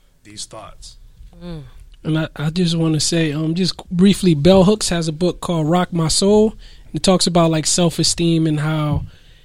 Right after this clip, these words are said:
Speaker 3: you know, we were introduced to, like, mental health as a black fan, because it, it wasn't really seen as, like, a priority at first until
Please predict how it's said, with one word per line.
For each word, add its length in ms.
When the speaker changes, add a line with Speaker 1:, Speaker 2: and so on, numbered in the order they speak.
Speaker 3:
you 140
know, 120
we 220
were 300
introduced 840
to, 260
like, 220
mental 440
health 220
as 240
a 160
black 400
fan, 300
because 320
it, 220
it 80
wasn't 360
really 140
seen 320
as, 240
like, 240
a 100
priority 720
at 100
first 540
until 640